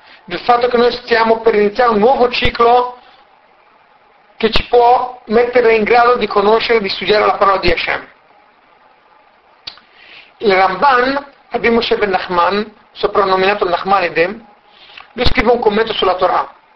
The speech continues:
Lui visse in Spagna circa mille anni fa e prima di iniziare la sua grande opera di commento sulla Torah, lui scrive: "Hashem,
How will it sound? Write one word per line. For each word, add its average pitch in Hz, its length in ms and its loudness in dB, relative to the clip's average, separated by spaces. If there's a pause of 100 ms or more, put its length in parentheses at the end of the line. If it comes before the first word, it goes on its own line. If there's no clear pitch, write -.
(560)
Lui 247 160 0
visse 220 260 -2
in 208 60 0
Spagna 202 720 0 (840)
circa 233 320 0
mille 208 180 2
anni 175 160 -2
fa 156 340 -4 (840)
e - 100 -8
prima 294 340 0
di 233 60 -2
iniziare 240 300 0
la 240 60 2
sua 208 180 -2
grande 220 260 0
opera 196 640 0 (340)
di 180 120 -10
commento 208 460 0
sulla 196 240 0
Torah, 180 500 -2 (600)
lui 262 160 -2
scrive: 220 680 -2 (1400)
"Hashem, 277 720 0